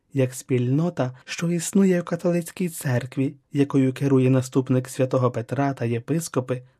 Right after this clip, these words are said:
у сопричасті з ним, як про це говориться у догматичній конституції про церкву Люмен Гентіум. Отож, східні католицькі вірні є у повному сопричасті з католицькою церквою, оскільки з'єднані з Христом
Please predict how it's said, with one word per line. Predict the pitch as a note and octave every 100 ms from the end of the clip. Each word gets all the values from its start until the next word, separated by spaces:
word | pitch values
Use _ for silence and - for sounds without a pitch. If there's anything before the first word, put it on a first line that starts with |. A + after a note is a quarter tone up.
| -
у | -
сопричасті | E3+ D#3+ D3+ - B2+ B2 - B2+
з | A#2+
ним, | B2+ B2 C3 - _ -
як | C3 B2+
про | - C3
це | -
говориться | G#2+ B2+ C#3 F3+ E3 - D3+
у | D3
догматичній | C#3 B2+ C#3 C3 C3+ - B2+
конституції | C3 B2 - B2+ B2+ B2 B2+ A#2+
про | C3 A#2
церкву | - D#3 E3 E3 D3+ D#3+
Люмен | C3 B2+ B2 A#2
Гентіум. | A#2 A2+ A2+ B2 A#2+ B2 - _ _ _ _ _ _ C#3+
Отож, | B2+ B2 A#2+
східні | - - D3 B2 A#2+
католицькі | B2 B2 B2+ B2 - - A#2
вірні | D3 D#3+ C3 A#2
є | - D3 C#3+
у | D#3
повному | - D3+ C#3 B2+ B2
сопричасті | B2+ B2 C3+ B2+ C3+ B2+ - C3
з |
католицькою | - C3+ B2+ B2+ - B2 A#2+
церквою, | - E3 E3 - C3 B2 B2+ _ -
оскільки | D3+ - F#3+ F3+ -
з'єднані | D3 D3+ E3+ D3+ D3 C#3
з | -
Христом | - C3+ - - C3+ C3